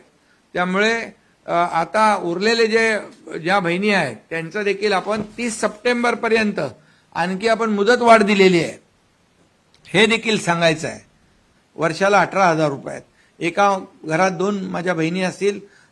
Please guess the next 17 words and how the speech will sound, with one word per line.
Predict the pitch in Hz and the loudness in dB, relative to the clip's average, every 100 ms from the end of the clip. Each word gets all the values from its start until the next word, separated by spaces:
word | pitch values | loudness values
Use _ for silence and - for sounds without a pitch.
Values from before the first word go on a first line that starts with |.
| _ | _
तर | 180 | -6
तीन | 160 220 214 | -4 -2 0
हजार | 175 170 | 2 2
रुपये | 151 147 131 | 0 -6 -6
झाले | 120 120 - _ _ | -8 -10 -16 _ _
आणि | 160 185 | -4 -4
तीन | 185 233 | -4 -2
हजार | 214 196 233 | 0 2 2
आपण | 220 226 208 | 0 -2 -2
डायरेक्ट | 196 220 208 | 2 2 2
दोन | 214 214 | 0 0
महिन्याचे | 202 208 208 202 | -2 -4 -6 -8
खात्यामध्ये | 165 185 180 175 | -6 -4 -4 -4
टाकले. | 165 147 139 135 - _ _ _ _ | -4 -6 -8 -12 -16 _ _ _ _
काही, | 165 196 226 214 - - _ _ - | 2 2 4 0 -6 -14 _ _ -4
अ, | 175 | 0
म्हणजे | - - 226 220 | 2 4 4 2